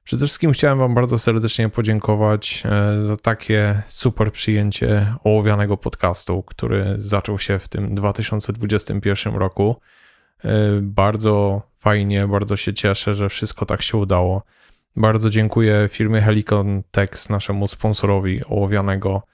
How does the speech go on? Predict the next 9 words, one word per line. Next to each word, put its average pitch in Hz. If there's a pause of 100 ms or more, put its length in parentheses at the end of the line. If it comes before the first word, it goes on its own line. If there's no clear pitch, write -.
(440)
e, 98
bez 101
której 110
prawdopodobnie 117
ten 113
podcast 113
by 113
nie 113
przetrwał, -